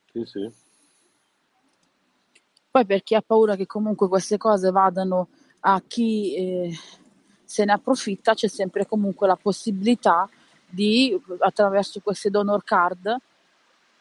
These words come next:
Speaker 2: della, del banco alimentare, proprio di fare arrivare i soldi materiali al banco alimentare.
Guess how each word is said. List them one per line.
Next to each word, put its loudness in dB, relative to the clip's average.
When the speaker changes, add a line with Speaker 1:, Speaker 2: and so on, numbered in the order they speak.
Speaker 2:
della, 0
del -6
banco -4
alimentare, -2
proprio -2
di -2
fare -2
arrivare -4
i -4
soldi -2
materiali -2
al -2
banco -6
alimentare. -4